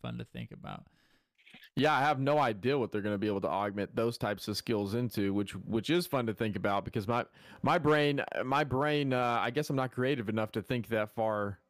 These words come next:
Speaker 2: down. You know, like, what else are you gonna add to that spell? Just maybe my brain instantly goes to, "Well, just may-, maybe make that stronger," you know?
Speaker 1: Yeah,
Speaker 2: And,
Speaker 1: or
Speaker 2: uh,
Speaker 1: maybe,
Speaker 2: but
Speaker 1: uh, maybe that A O E,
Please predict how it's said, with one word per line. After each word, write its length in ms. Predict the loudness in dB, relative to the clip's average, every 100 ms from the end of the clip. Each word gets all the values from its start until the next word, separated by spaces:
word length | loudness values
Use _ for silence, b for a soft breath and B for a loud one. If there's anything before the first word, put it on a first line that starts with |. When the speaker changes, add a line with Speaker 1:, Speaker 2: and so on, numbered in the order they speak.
| -6
Speaker 2:
down. 320 | -2 0 -2 -6
You 80 | -2
know, 120 | 0
like, 200 | 0 2
what 140 | 4 4
else 200 | 4 2
are 40 |
you 100 | 0
gonna 160 | 0 0
add 220 | 0 0
to 60 | 0
that 160 | 0
spell? 240 | 0 -2 0
Just 180 | -2
maybe 360 | 0 0 0 -2 B B -2
my 160 | 0
brain 240 | 2 2 2
instantly 340 | 0 0 2
goes 240 | 2 0 0
to, 80 |
"Well, 140 | -2 -2
just 180 | -2 -2
may-, 180 | 0 -2 _ _ -2
maybe 220 | 0 2
make 200 | 0 0
that 140 | -4
stronger," 560 | -4 -2 -2 -2 -6 -10 _ _
you 180 | -6 -2
know? 200 | -2 -4 -4
Speaker 1:
Yeah, 280 | 2 4 4
Speaker 2:
And, 80 | 4
Speaker 1:
or 60 |
Speaker 2:
uh, 60 | 4
Speaker 1:
maybe, 260 | 4 4 4
Speaker 2:
but 120 | 4
Speaker 1:
uh, 640 | 0 -8 -14 -18 -14 -4
maybe 220 | 0 2 4
that 220 | 2 2
A 180 | 2 4
O 140 | 4
E, 280 | 4 4